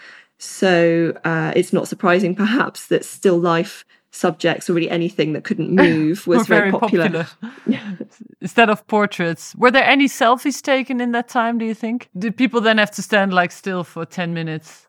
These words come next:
Speaker 2: or five minutes or <laughs> just to take a selfie? I guess they weren't being taken.
Speaker 1: In fact, the, the very, very first portrait photograph ever made was a self-portrait, um,
Speaker 2: Oh, really?
Speaker 1: which is,
Speaker 2: Oh.
Speaker 1: which is interesting.
Speaker 2: <laughs>
Speaker 1: But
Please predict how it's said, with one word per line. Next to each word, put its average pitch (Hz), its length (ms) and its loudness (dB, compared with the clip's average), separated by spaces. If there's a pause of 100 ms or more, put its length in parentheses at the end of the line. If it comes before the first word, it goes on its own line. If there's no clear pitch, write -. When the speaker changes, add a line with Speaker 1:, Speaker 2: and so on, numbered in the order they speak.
(100)
Speaker 2:
or 156 80 -10
five 165 320 0
minutes 160 360 -4
or 160 280 -4 (360)
<laughs> - 340 -20
just - 260 -14
to 208 80 -4
take 254 240 4
a 240 60 -4
selfie? 254 600 0
I 208 120 -2
guess 254 260 -2
they 214 120 -4
weren't 202 320 -4
being 196 180 0
taken. 160 440 -4 (200)
Speaker 1:
In 269 200 2
fact, 269 440 0
the, 226 200 -2
the 240 120 2
very, 247 380 2
very 214 240 2
first 202 720 -4 (120)
portrait - 520 -2
photograph 180 580 -2
ever 180 180 -2
made 175 560 0 (560)
was 220 320 4
a 202 40 4
self-portrait, - 1000 -2 (400)
um, 185 260 4
Speaker 2:
Oh, - 60 8
really? 359 160 2
Speaker 1:
which 349 100 0
is, 196 180 2
Speaker 2:
Oh. 269 140 2
Speaker 1:
which 196 140 2
is 214 120 2
interesting. 208 640 2
Speaker 2:
<laughs> 202 80 -2
Speaker 1:
But - 200 -2